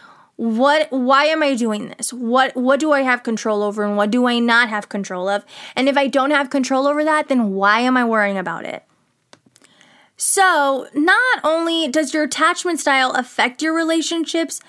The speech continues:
but your relationships can affect your attachment style. If you were in a toxic relationship, it might have made you untrusting, overly cautious, or insecure. Likewise, a bad friendship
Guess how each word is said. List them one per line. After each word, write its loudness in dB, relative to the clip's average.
but 4
your -2
relationships -2
can -2
affect -2
your 0
attachment 0
style. -4
If 0
you 2
were 0
in 0
a 0
toxic 0
relationship, -2
it 4
might 2
have 0
made -2
you -2
untrusting, -4
overly 0
cautious, 0
or -2
insecure. -2
Likewise, 2
a 0
bad 2
friendship -2